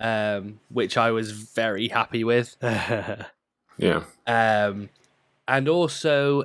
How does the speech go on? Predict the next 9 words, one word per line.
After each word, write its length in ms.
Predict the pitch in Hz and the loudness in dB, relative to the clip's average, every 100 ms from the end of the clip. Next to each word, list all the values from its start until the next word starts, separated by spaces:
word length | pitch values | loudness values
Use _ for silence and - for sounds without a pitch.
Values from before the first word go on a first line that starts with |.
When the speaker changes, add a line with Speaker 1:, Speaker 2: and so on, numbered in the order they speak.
| 127 | 0
Speaker 1:
a 420 | 131 135 131 131 | 0 2 2 0
signed 840 | - - - 143 151 147 143 123 - | -2 -2 2 2 2 0 -4 -6 -2
guidebook 680 | 127 139 127 113 107 92 - _ - - - | 2 2 2 -2 -4 -6 -6 _ -20 -20 -12
to 800 | - 123 120 120 117 117 117 110 - | -2 0 2 0 -2 -2 -4 -8 -4
Kaze-san 760 | 139 127 131 127 - 135 131 | 0 2 2 0 2 2 2
in 140 | 131 127 | 0 0
the 60 | |
Morning 440 | 127 131 127 131 123 | 0 0 0 -2 -2
Glories, 680 | 139 139 147 165 180 - | 0 0 2 0 -4 -10